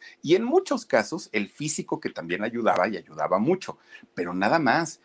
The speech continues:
nada de tantas extravagancias ni, ni, ni cosas para llamar la atención,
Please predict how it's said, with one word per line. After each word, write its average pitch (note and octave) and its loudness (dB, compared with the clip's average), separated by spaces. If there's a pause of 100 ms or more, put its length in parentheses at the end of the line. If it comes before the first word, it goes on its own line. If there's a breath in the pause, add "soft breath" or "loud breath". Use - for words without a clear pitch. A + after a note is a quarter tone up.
(200 soft breath)
nada - 2
de B2 -2
tantas C#3 -2
extravagancias F#2 -4
ni, F#2 -4
ni, F2+ -6
ni F2 -8
cosas G#2+ 0
para E2 0
llamar E2 2
la A2+ 4
atención, G2+ -4